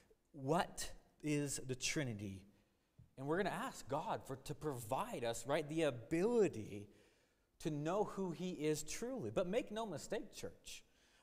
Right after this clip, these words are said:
my goal over the next several weeks is not to master the Trinity.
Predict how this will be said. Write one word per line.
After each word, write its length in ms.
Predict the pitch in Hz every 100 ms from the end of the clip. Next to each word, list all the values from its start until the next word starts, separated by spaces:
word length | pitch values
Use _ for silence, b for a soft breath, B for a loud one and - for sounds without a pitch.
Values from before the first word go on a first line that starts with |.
| 127
my 200 | 165 -
goal 380 | - 233 196
over 220 | 143 160 151
the 60 |
next 240 | 139 165 -
several 260 | 165 139
weeks 220 | 165 151
is 280 | 165 147 120
not 320 | 131 156 196 -
to 140 | 131 B B
master 680 | - 131 139 156 - - 139
the 100 | 120
Trinity. 580 | - 147 135 104 95